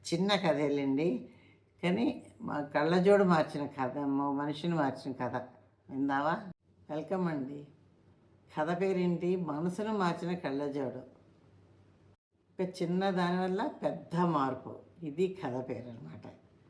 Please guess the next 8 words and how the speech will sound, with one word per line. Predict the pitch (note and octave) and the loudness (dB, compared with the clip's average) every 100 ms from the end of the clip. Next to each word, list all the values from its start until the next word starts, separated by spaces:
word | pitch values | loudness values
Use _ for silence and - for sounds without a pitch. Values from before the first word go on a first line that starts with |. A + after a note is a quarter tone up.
| - _ _ - _ _ - | -20 _ _ -20 _ _ -18
అసలు | E3+ F#3 | -8 -4
మనం | F3+ D#3 | -2 -2
ఏమనుకుంటాం, | D3 E3+ F#3+ F#3 F3+ E3+ E3 | -2 -2 -2 0 0 0 -2
ఇలా | D#3 D3+ | 0 0
కూర్చుంటాం, | D3+ E3 - E3+ E3 D3 C#3 | -2 -4 -4 -4 -4 -4 -4
ఇలా | |
సోఫాలో | C#3 C#3 B2+ C#3 C#3 C3+ | -4 -6 -6 -6 -6 -6
కూర్చొని, | C3 B2+ B2 B2+ | -6 -6 -6 -6